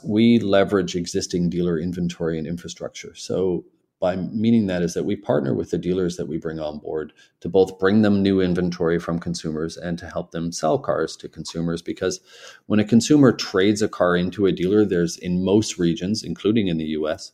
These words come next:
uh, there's a large tax advantage to doing that. Um, so your car is worth, you know, your current car is worth in B C anywhere from, you know, twelve to twenty-six percent more than what you're ever, you're selling it for if you use it as a trade at a dealership.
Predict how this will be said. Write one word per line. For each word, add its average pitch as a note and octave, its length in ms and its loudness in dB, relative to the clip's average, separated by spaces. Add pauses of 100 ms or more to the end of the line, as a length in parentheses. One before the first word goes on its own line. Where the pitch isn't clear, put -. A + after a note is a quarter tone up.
(560)
uh, E2+ 220 2 (100)
there's G2 200 0
a G2 40 4
large G#2 360 4
tax - 320 -6
advantage D2 460 -12
to - 100 -16
doing D2+ 280 -14
that. - 240 -20 (480)
Um, E2 380 -2
so - 160 -2
your G2 160 4
car C3 300 6
is G2 160 2
worth, F#2 440 0 (160)
you G2 160 -8
know, F2 200 0
your E2+ 160 0
current C#3+ 340 0
car F2 220 2
is E2+ 100 -2
worth E2+ 300 -2
in E2 140 -4
B E2+ 180 -2
C A#2 280 0
anywhere F2 300 0
from, E2 320 -6 (240)
you F#2 100 -10
know, E2 160 -6
twelve F2+ 380 0
to F2 100 -10
twenty-six F2+ 540 -6
percent E2+ 400 -6
more G#2 480 6 (380)
than F2+ 640 0
what F2+ 800 0 (260)
you're F#2 160 -4
ever, E2 180 -2
you're D#2+ 160 -2
selling F#2+ 300 -2
it - 120 -6
for D#2 340 -6
if - 180 -10
you F2 80 -8
use D#2+ 220 -6
it C#2+ 80 -16
as C#2+ 100 -12
a - 60 -18
trade D2 280 -10
at C#2+ 120 -12
a - 20 -16
dealership. D2+ 460 -10